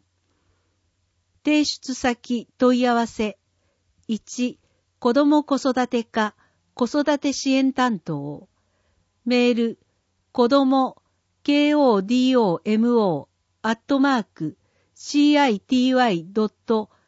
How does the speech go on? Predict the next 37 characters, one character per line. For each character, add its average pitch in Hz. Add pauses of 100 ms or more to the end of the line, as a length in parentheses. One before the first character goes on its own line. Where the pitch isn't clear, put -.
(100)
ニ 226
ラ 262
サ 262
キ 247 (100)
ド 220
ッ 220 (160)
ト 226 (260)
エ 220
ル 269
ジ 269
ー 196 (140)
ド 208
ッ - (200)
ト 214
ジ 208
ェ 240
ー 226
ピ 185
ー。 -
電 247
話、 240 (340)
二 285
二 269 (300)
一 302
一 196
一 185
五。 180 (1200)
二、 247 (480)
建 277
設 277
課、 233 (600)
計 294
画 285
管 262
理 262
担 254
当。 151